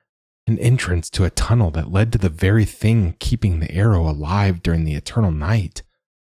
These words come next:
The thing leatherskins consumed. The thing that would have fueled King Issi's flight across the sky. Because if there were other communities of nocturnals, of course a tyrant like Issi would have wanted to soar over the rest of them,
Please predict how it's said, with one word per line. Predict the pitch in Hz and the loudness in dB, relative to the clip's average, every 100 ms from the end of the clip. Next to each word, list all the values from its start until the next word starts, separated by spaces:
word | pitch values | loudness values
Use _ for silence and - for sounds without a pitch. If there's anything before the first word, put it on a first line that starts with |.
| _ | _
The | - | -2
thing | - 139 113 | 2 2 4
leatherskins | 90 117 87 - 90 78 80 | 2 2 0 -4 -4 -2 -4
consumed. | 92 85 - 104 117 78 71 - _ _ _ _ _ _ | -4 -4 -2 0 2 0 -4 -10 _ _ _ _ _ _
The | 113 | -2
thing | - - 117 117 | -2 0 2 4
that | 110 95 | 4 2
would | 104 101 | 2 0
have | 98 | -2
fueled | - 95 90 90 - | -2 0 2 0 -4
King | 98 90 | -4 -2
Issi's | 80 78 - 85 - | -2 -4 -4 -4 -6
flight | - 87 85 73 | -12 -6 -4 -4
across | 82 - 80 - | -8 -6 -6 -8
the | 95 | -10
sky. | - - 76 71 - - _ _ _ _ _ _ _ | -8 -6 -6 -6 -10 -20 _ _ _ _ _ _ _
Because | 113 120 107 | 0 2 0
if | 98 | 0
there | 104 | 0
were | 90 - | 0 0
other | 101 107 | 0 2
communities | 87 - 98 85 80 78 80 | 0 0 2 2 0 -2 -4
of | |
nocturnals, | 85 80 - - 117 82 71 - - _ _ _ _ | -4 -4 -6 -2 0 0 -6 -16 -20 _ _ _ _
of | - | -16
course | - - - 110 - - | -10 -6 -2 -2 -2 -6
a | |
tyrant | - - 92 78 73 | 0 0 0 -4 -4
like | 82 - | -6 -2
Issi | 90 - 80 | -4 -2 -2
would | 80 | -2
have | 80 | -4
wanted | 76 82 78 78 | -2 -4 -2 -4
to | 85 | -4
soar | - 95 80 76 | -2 -2 0 -2
over | 71 | -4
the | 76 | -4
rest | 80 80 - | -2 -2 -4
of | 73 | -6
them, | 73 69 | -6 -6